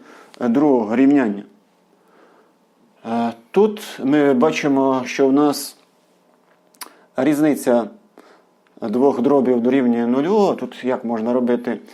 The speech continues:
Можна, наприклад, звести до спільного знаменника. То якщо ми зведемо до спільного знаменника, то одержимо два х мінус три,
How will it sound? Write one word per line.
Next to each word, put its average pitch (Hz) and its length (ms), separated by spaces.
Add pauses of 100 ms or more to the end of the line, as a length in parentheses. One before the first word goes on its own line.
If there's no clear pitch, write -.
(260)
Можна, 156 300
наприклад, 123 760
звести 120 460
до 120 120
спільного 120 460
знаменника. 113 720 (800)
То 120 160
якщо 120 240
ми 139 120
зведемо 127 360
до 120 80
спільного 131 400
знаменника, 131 600
то 127 140
одержимо 117 720
два 117 300
х - 440 (3000)
мінус 113 600
три, 131 420